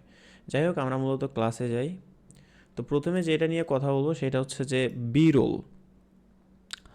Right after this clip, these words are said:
B-roll জিনিসটা কি সেটা দেখে। আমি কিন্তু বেসিক, এই যে CapCut-এর বেসিক সব শিখাইছি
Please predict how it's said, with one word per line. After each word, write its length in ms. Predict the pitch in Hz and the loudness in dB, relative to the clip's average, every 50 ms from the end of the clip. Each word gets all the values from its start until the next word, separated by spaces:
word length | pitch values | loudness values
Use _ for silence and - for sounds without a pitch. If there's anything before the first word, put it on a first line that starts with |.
| - - - - - - - - - 117 | -20 -20 -20 -20 -20 -20 -20 -10 -6 0
B-roll 300 | 113 131 139 147 160 156 | 4 6 6 8 8 6
জিনিসটা 340 | 147 147 151 156 156 - 165 | 6 4 2 2 2 0 -2
কি 140 | 160 180 170 | -2 -2 0
সেটা 200 | 143 147 135 135 | 0 0 0 2
দেখে। 280 | 123 107 107 117 113 - | 2 2 0 2 0 0
আমি 460 | - 120 131 143 151 160 165 180 180 | 0 2 2 4 4 4 2 2 2
কিন্তু 280 | 175 165 165 175 175 | 0 -2 0 0 -2
বেসিক, 600 | 156 131 139 139 139 135 139 - 156 139 - - | 2 4 6 6 6 4 4 4 2 2 2 0
এই 280 | - - 127 131 131 131 | -2 0 2 2 2 2
যে 140 | 127 123 117 - | 0 -2 0 2
CapCut-এর 640 | 131 127 127 - - 143 139 139 135 147 156 165 160 | 0 0 0 0 0 0 0 2 2 2 2 2 2
বেসিক 500 | 135 120 127 127 131 127 - 151 139 - | 0 2 4 4 4 2 0 -4 -6 -4
সব 220 | - 143 135 135 - | -2 -4 -4 -4 -4
শিখাইছি 640 | - - 139 139 - 147 135 - - 98 98 | -4 -4 -2 2 2 2 2 2 -2 -6 -8